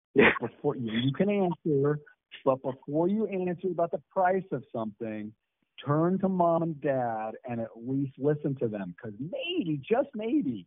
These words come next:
Speaker 2: they know more about a can of corn than you do." <laughs>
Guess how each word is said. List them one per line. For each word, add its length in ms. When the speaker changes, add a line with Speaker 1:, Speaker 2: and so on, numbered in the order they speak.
Speaker 2:
they 180
know 220
more 240
about 220
a 40
can 300
of 160
corn 400
than 120
you 140
do." 220
<laughs> 840